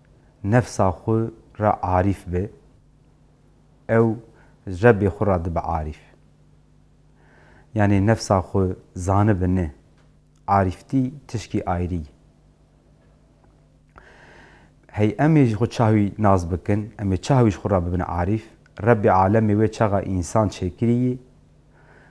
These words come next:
bi zatê xwe û bi navê xwe na Esmaül Husna tecellî me kirî.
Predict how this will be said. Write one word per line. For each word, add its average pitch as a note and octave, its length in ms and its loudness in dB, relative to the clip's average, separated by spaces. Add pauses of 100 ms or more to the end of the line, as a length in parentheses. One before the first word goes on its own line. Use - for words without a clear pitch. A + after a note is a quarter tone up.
(120)
bi G2 140 -6
zatê G#2+ 480 4
xwe A#2 260 0 (200)
û G2 140 -4
bi G2 40 -2
navê G2+ 380 4
xwe A2 200 -2
na A2 320 0
Esmaül G#2 500 0
Husna A2 400 -4
tecellî F#2 440 -2
me F2 220 -4
kirî. D#2 220 -10